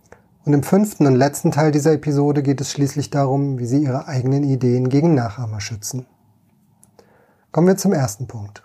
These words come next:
Reflektieren Sie, wie Sie heute Ideen entwickeln. Die jetzt folgenden Fragen finden Sie auch als Download unter innovatia punkt e u. Damit haben Sie die Möglichkeit, die Fragen in Ruhe zu beantworten.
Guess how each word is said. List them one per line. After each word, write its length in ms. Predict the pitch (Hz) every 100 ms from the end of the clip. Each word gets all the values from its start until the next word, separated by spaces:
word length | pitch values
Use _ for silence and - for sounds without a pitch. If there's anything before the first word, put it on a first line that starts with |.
| -
Reflektieren 640 | 123 135 - - 165 170
Sie, 240 | 170 170
wie 60 | 135
Sie 160 | 123 107
heute 300 | 127 135 156
Ideen 360 | 143 123 123
entwickeln. 540 | 139 139 123 110 95 104 _ _ _ _ _ _ _ _ _
Die 80 | 135
jetzt 240 | 131 - -
folgenden 380 | 135 127 131
Fragen 520 | 127 - 135 160 196 190
finden 280 | - 156
Sie 140 | 131 143
auch 120 | 117
als 240 | 123 -
Download 640 | - 131 151 156 156 160 - - _ _ _ _ _ _ _
unter 240 | - 139 151
innovatia 540 | 156 139 123 - 139
punkt 280 | 131 139 135
e 160 | 180 175
u. 240 | 143 107 101 _ _ _ -
Damit 260 | 123 131
haben 200 | 127 127
Sie 80 | 117
die 100 | 117
Möglichkeit, 720 | 117 139 143 - 156 156 -
die 80 | 170
Fragen 360 | 165 131 123 143
in 100 | 151
Ruhe 260 | 113 113
zu 160 | 104 131
beantworten. 680 | 160 117 101 113 104 101 101